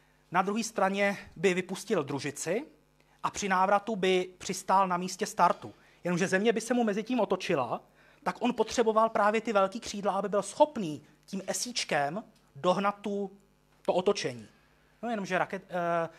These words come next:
armáda dala po havárii Challengeru od raketoplánu ruce pryč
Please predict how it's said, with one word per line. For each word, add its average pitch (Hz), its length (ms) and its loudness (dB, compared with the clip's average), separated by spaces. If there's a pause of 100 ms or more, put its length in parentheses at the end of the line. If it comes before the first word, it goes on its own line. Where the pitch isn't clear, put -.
(220)
armáda 202 560 6
dala 196 280 6
po 190 260 2
havárii 170 440 4
Challengeru 190 600 0
od 170 240 -4
raketoplánu 185 600 -2
ruce 190 220 -6
pryč - 440 -6